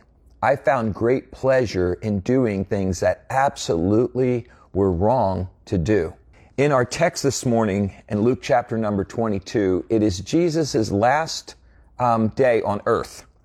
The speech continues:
And in verse one, it says, "The feast of unleavened bread drew near," which is called the Passover, "and the chief priests and scribes sought how they might kill him, for they feared the people. Then Satan entered into Judas Iscariot,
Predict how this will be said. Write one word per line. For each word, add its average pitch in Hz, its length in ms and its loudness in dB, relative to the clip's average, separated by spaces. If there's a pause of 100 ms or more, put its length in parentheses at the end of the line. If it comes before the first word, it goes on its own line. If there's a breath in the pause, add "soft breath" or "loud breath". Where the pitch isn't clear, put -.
(220 soft breath)
And 127 140 2
in 123 100 2
verse 180 300 0
one, 143 180 0
it - 100 -6
says, 107 300 0
"The 113 80 -2
feast 151 340 0
of 123 140 0
unleavened 131 560 2
bread 101 380 2
drew 117 260 2
near," 107 320 0
which 101 160 -2
is 123 100 -2
called 110 220 2
the 120 80 -2
Passover, 87 680 -4 (320 soft breath)
"and 110 100 2
the 104 60 0
chief 180 300 0
priests 131 300 0
and 147 120 -2
scribes 107 440 2
sought 123 360 0
how 120 120 2
they 113 140 0
might 101 300 -2
kill 165 260 0
him, 85 260 -6
for 110 120 -2
they 104 120 2
feared 123 280 2
the 147 80 0
people. 87 520 -2 (380 soft breath)
Then 120 300 0
Satan 160 580 0
entered 135 540 -2
into 120 260 -2
Judas 120 720 0
Iscariot, 110 840 0